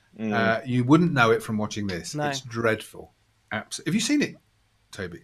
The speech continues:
Speaker 2: Uh, Luke?
Speaker 3: I'm pretty sure I saw it, yeah.
Speaker 2: Did you?
Speaker 3: I think
Speaker 2: Oh.
Speaker 3: so, yeah.
Speaker 2: You don't go and
Speaker 1: Do
Speaker 2: see
Speaker 1: you know,
Speaker 2: many films. I'm
Speaker 1: do you know,
Speaker 2: surprised
Speaker 1: it's funny,
Speaker 2: you forgot.
Speaker 1: I, I
Speaker 3: I think
Speaker 1: think
Speaker 3: we watched it when it came out.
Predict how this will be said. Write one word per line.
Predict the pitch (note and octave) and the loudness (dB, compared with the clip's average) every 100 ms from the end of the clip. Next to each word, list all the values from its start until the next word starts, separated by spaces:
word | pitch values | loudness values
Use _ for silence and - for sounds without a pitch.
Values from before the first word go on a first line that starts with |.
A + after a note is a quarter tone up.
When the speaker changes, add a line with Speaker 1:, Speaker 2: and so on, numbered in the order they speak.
| A#2+ | -2
Speaker 2:
Uh, | A#2 | 0
Luke? | G#2+ G2+ F2 _ | -2 -8 -8 _
Speaker 3:
I'm | - G3+ G3 | -2 -2 0
pretty | B3+ A3 | -2 -2
sure | - G#3+ | 4 6
I | F3 | 6
saw | D#3 E3 | 4 0
it, | D#3 D3+ | 0 -2
yeah. | E3+ D#3 C#3+ - _ - - - - _ - | 0 2 0 -6 _ -20 -20 -20 -20 _ -6
Speaker 2:
Did | C#4 F4 | -2 2
you? | E4+ F#2 - | 0 0 -12
Speaker 3:
I | - | -8
think | - F#3+ G#3 | -2 0 0
Speaker 2:
Oh. | |
Speaker 3:
so, | G#2+ D3 | -2 -6
yeah. | C#3 D3 C#3+ C3 _ _ _ _ _ _ - - - _ - | -8 -6 -8 -10 _ _ _ _ _ _ -20 -20 -20 _ -6
Speaker 2:
You | D#3 | 0
don't | C#4 | 2
go | A#3+ | 4
and | A#3 | 2
Speaker 1:
Do | |
Speaker 2:
see | - | 6
Speaker 1:
you | - | 6
know, | A#3+ | 6
Speaker 2:
many | A#3 | 2
films. | A#2 A#2 | -2 0
I'm | D3 | 0
Speaker 1:
do | D3 | 2
you | |
know, | E3+ | 4
Speaker 2:
surprised | G3 F#3 | 6 6
Speaker 1:
it's | |
funny, | F#3+ F#3 | 6 4
Speaker 2:
you | |
forgot. | D#3 E3+ - - _ _ _ _ _ _ | 4 2 0 -6 _ _ _ _ _ _
Speaker 1:
I, | - | 4
I | |
Speaker 3:
I | A3 | 6
think | |
Speaker 1:
think | C4 A#3+ | 6 6
Speaker 3:
we | A#3+ | 6
watched | A3+ A3+ - | 6 6 4
it | |
when | F#3+ F#3+ | 2 2
it | |
came | E3+ F#3 F3+ | 2 2 4
out. | F3+ E3+ D3+ | 4 4 0